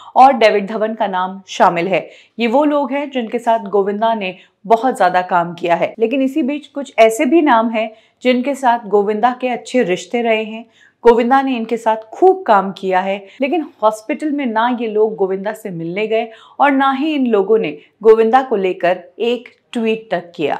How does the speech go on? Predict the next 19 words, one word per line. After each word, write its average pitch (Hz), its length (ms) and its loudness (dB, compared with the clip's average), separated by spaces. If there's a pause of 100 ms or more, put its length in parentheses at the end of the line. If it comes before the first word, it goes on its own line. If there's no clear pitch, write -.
(120)
इस 330 140 -6
लिस्ट 392 260 -2
में 359 160 -4
सबसे 339 300 -4
पहला 302 360 -4
नाम 277 260 -2
है 277 120 -4
शक्ति 269 360 -8
कपूर 202 320 -6
का। 170 120 -4 (100)
हम 240 140 0
सब 262 200 -2
जानते 262 320 -2
हैं 262 220 -6
कि 254 100 -8
गोविंदा 226 380 0
की 247 140 -8
फिल्मों 233 340 -4
में 190 180 -8